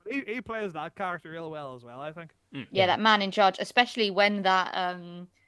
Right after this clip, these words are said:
Speaker 4: that ball scene where it's bouncing everywhere and he just moves his head to the
Speaker 2: <laughs>
Speaker 4: side so it flies past him and bounces away.
Speaker 1: Yeah.
Speaker 4: Like, doesn't even look up.
Speaker 2: Yeah, I love that. Like,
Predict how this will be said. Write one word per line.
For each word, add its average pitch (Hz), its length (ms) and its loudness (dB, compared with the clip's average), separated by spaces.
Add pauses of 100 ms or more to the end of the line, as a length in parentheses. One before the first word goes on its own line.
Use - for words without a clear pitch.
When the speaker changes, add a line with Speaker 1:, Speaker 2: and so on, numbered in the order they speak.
Speaker 4:
that 185 200 0
ball 208 280 0
scene 196 360 -6
where 175 120 0
it's 180 120 -8
bouncing 185 360 0
everywhere 165 600 -4
and 180 120 -2
he 196 140 -4
just 185 220 -4
moves 185 200 -6
his 175 140 -14
head 202 180 2
to 208 80 -8
the 185 100 -8
Speaker 2:
<laughs> - 120 -4
Speaker 4:
side 170 220 2
so 175 100 -6
it - 100 -10
flies 175 280 -4
past 185 340 -2
him 196 100 -6
and 185 100 -6
bounces 180 340 -4
away. 175 400 -2 (280)
Speaker 1:
Yeah. 120 300 -6 (100)
Speaker 4:
Like, 185 140 2
doesn't 190 220 0
even 170 180 -6
look 170 220 -6
up. 180 220 2 (180)
Speaker 2:
Yeah, 123 160 -14
I 139 200 -8
love 123 220 -12
that. 127 220 -14
Like, 127 100 -16